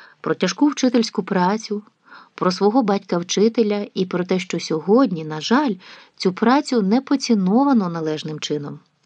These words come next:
І дарма. Як держава не розуміє, що не чиновники, а вчителі кують майбутнє держави, виховуючи молоде покоління. Ну, хіба я не правий? Учителі прихильно кивали,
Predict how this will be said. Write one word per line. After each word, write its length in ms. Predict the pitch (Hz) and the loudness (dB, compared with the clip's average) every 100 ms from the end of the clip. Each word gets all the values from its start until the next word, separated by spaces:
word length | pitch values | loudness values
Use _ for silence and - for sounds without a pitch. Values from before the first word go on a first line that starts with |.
| - | -6
І 120 | 247 | -2
дарма. 460 | 233 175 143 143 139 _ _ - _ _ 185 | 0 -2 -4 -10 -14 _ _ -20 _ _ -2
Як 200 | 190 170 | 0 0
держава 500 | 170 165 233 311 320 | -2 2 2 4 0
не 140 | 311 | 2
розуміє, 640 | 302 277 285 285 277 269 262 - - | 2 2 2 4 2 0 -4 -16 -18
що 220 | - 220 | 0 2
не 100 | 220 | 4
чиновники, 760 | 220 214 202 240 202 160 - - - - - _ | 2 2 4 4 2 -4 -12 -20 -20 -20 -20 _
а 100 | 202 | -2
вчителі 600 | 208 - 226 247 269 330 | 0 -2 2 4 6 4
кують 380 | - 208 190 185 | 2 0 0 -2
майбутнє 480 | 165 151 165 165 147 | -4 -4 -4 -4 -4
держави, 560 | 160 165 170 156 156 - _ _ _ - | -4 -2 -2 -2 -6 -14 _ _ _ -4
виховуючи 720 | 165 - 262 302 285 269 208 | -4 2 4 4 4 2 -2
молоде 340 | 170 151 156 | -4 -4 -4
покоління. 680 | 175 180 160 156 151 147 151 - _ _ _ 185 | -6 -6 -6 -6 -8 -10 -14 -20 _ _ _ 2
Ну, 280 | 226 269 269 - - | 4 4 -4 -18 -18
хіба 360 | - 240 302 302 | 0 4 6 4
я 160 | 285 | 4
не 120 | 233 | 2
правий? 640 | 226 226 233 302 240 180 - _ _ _ _ _ - - - | 2 2 4 4 0 -4 -10 _ _ _ _ _ -20 -20 -12
Учителі 580 | - 160 151 147 247 339 | -4 -2 0 2 2 2
прихильно 560 | 185 - 156 190 185 | -2 -4 -2 0 -2
кивали, 520 | 180 147 151 151 147 | -4 -4 -4 -6 -10